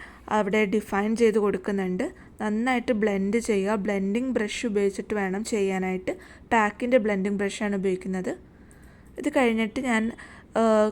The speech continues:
കണ്ണിൻ്റെ ഒരു എൻഡിൽ ഷിമ്മേഴ്സ് ഇടാണ്. ജാക്ലിൻ ഹിൽ മോർഫിയുടെ ഷിമ്മേഴ്സ് തന്നെയാണ് യൂസ് ചെയ്യുന്നത്. കൈകൊണ്ട് തന്നെ യൂസ് ചെയ്യാൻ നോക്കുക, എന്നാലാണ് നമുക്ക് ആ ഒരു പിഗ്മെന്റേഷൻ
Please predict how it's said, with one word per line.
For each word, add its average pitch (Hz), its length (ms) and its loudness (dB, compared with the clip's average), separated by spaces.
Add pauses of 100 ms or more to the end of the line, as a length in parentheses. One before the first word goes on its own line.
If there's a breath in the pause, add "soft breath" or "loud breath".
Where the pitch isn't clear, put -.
കണ്ണിൻ്റെ 262 580 2 (160)
ഒരു 240 240 8 (460)
എൻഡിൽ 226 540 2 (920 loud breath)
ഷിമ്മേഴ്സ് 277 560 2
ഇടാണ്. 196 400 2 (1200)
ജാക്ലിൻ 233 500 2
ഹിൽ 240 220 2
മോർഫിയുടെ 226 600 0
ഷിമ്മേഴ്സ് 214 460 -2
തന്നെയാണ് 214 320 0
യൂസ് 190 260 -2
ചെയ്യുന്നത്. 208 320 0 (160)
കൈകൊണ്ട് 254 560 2
തന്നെ 226 360 0
യൂസ് 214 320 -2
ചെയ്യാൻ 208 280 0
നോക്കുക, 202 400 -4
എന്നാലാണ് 220 500 -2
നമുക്ക് 214 340 -4 (360 loud breath)
ആ - 120 -4
ഒരു 247 160 2
പിഗ്മെന്റേഷൻ 240 760 0